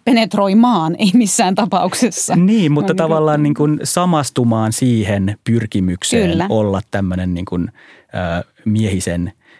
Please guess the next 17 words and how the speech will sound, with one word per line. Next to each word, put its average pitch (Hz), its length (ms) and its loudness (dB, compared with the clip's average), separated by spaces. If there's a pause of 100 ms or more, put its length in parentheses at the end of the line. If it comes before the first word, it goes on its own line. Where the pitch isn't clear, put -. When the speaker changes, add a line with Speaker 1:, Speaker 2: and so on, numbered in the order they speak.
(160)
Speaker 2:
vastaamaan 113 500 -2
tätä 98 200 -4
miehistä 98 420 -2
Speaker 1:
Kyllä. - 140 -4
Speaker 2:
ideaalia. 78 460 -4
Speaker 1:
Ainakin 233 280 0
siellä 208 200 0
korviensa 175 560 -2
välissä, - 480 -6
jos - 140 -8
Speaker 2:
Jep. 113 340 0 (100)
Speaker 1:
Joo. 190 140 -6 (580)
Speaker 2:
Ja 123 260 0 (380)
t-, 123 160 -6
tästä 156 360 -2
niin 135 120 2
kuin 139 280 -2